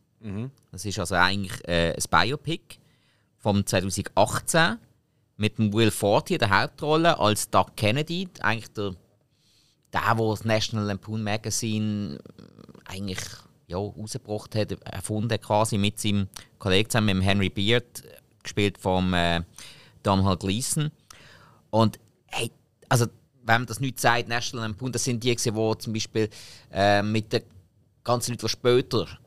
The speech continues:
Speaker 2: eben später zu Saturday Night Live gegangen sind, zum Beispiel so Sachen gemacht haben wie Animal House oder Vacation oder, oder Ich glaub, mich knutschen Elch und das, alles
Speaker 1: Mhm.
Speaker 2: ganze Zeugs. Also eigentlich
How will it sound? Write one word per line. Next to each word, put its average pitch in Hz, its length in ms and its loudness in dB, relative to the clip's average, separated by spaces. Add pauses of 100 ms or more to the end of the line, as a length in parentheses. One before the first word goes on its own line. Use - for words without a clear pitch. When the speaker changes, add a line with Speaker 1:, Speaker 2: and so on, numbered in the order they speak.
(260)
Speaker 2:
eben 90 200 0
später 104 460 0
zu - 120 -6
Saturday 101 300 0
Night 95 280 2
Live 110 160 -2
gegangen 110 260 -4
sind, 87 240 -2
zum - 80 -4
Beispiel 98 220 -4
so 101 80 -6
Sachen 98 320 -2
gemacht 101 240 -2
haben 92 120 -2
wie 107 200 2 (500)
Animal 107 460 2
House 82 440 0
oder 107 180 -6
Vacation 104 960 0
oder, 92 400 -2
oder 92 360 -4
Ich 95 120 -6
glaub, 110 280 -4
mich - 400 -8
knutschen 113 360 -4
Elch 113 240 0
und 117 80 -4
das, 117 120 -2 (380)
alles 117 220 2
Speaker 1:
Mhm. 113 40 -8
Speaker 2:
ganze 135 260 -6
Zeugs. 131 260 -4
Also 113 140 2
eigentlich 117 320 2